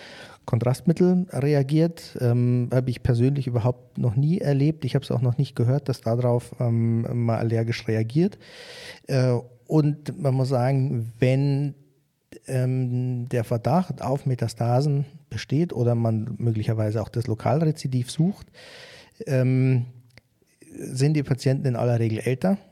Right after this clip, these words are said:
und dann kommt die erhöhte Strahlenbelastung, die man hat durch das P E T-C T, eigentlich nicht mehr zum Tragen.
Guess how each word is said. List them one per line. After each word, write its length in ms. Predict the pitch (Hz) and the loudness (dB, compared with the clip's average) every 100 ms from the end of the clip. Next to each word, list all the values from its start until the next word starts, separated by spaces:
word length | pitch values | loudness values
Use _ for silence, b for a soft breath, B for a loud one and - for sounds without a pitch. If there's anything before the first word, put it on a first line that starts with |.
| - | -10
und 180 | 131 117 - | -4 -2 0
dann 420 | 117 147 165 170 - - _ - | 2 4 4 2 -2 -20 _ -10
kommt 560 | - 135 147 151 - - | 0 2 2 -2 -8 0
die 200 | 120 107 | 0 0
erhöhte 460 | 123 113 135 - | 0 2 2 0
Strahlenbelastung, 880 | 113 - 117 120 120 110 117 - 123 | -4 -2 -2 0 0 -2 -2 -2 -2
die 160 | 117 123 | 0 -2
man 260 | 110 101 | -2 -2
hat 300 | 127 156 - - | -2 -4 -6 -2
durch 180 | 123 123 | -2 -2
das 200 | - - | -8 -2
P 120 | 120 | -2
E 20 | |
T-C 200 | 120 - | -2 -8
T, 360 | - 143 143 147 B B B B B B | -4 0 2 0 B B B B B B
eigentlich 600 | - 117 135 139 120 113 | -2 2 2 2 0 -2
nicht 180 | 120 117 | -2 -2
mehr 160 | 131 101 | -4 -4
zum 160 | 113 | -6
Tragen. 400 | 107 - - 101 | -6 -8 -6 -8